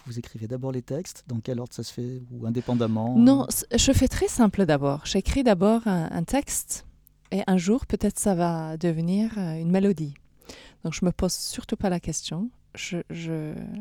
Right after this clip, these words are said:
Speaker 2: j'obéis, je note, j'écris sur un bout de papier, et, euh, très rapidement. Et, euh, la musique,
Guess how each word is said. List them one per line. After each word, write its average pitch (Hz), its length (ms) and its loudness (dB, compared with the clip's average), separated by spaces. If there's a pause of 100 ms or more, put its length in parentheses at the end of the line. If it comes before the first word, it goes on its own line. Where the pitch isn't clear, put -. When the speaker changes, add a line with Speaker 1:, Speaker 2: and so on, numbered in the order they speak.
Speaker 2:
j'obéis, 170 560 -6
je - 120 -6
note, 160 480 -8
j'écris - 520 -12 (520)
sur - 180 -10
un 151 60 -2
bout 170 160 -2
de - 60 -18
papier, 165 440 -8 (800)
et, 156 360 -6
euh, - 20 -12 (180)
très - 180 -8
rapidement. 165 560 -6 (1040)
Et, 165 260 0
euh, 156 180 -4 (760)
la 190 140 6
musique, - 520 2